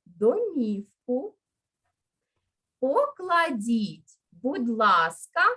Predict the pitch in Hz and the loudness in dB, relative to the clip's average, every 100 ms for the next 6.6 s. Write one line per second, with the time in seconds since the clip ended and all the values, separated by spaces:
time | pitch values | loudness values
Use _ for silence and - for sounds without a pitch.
0 | - _ _ 262 311 349 339 240 208 202 | -4 _ _ -6 -2 4 4 4 0 -4
1 | 185 180 _ 220 277 508 - - 294 214 | -8 -10 _ -4 2 0 0 -2 0 0
2 | 170 - _ - 175 254 494 - 392 370 | -2 -8 _ -20 -4 0 0 -2 -6 0
3 | 247 233 226 - - - 220 226 _ _ | 4 4 2 -4 -6 0 2 0 _ _
4 | _ _ _ _ _ _ _ _ _ _ | _ _ _ _ _ _ _ _ _ _
5 | _ - 240 233 - - 302 539 605 403 | _ 2 4 2 -8 -6 0 0 0 -2
6 | 277 202 240 214 170 | -2 0 0 0 -4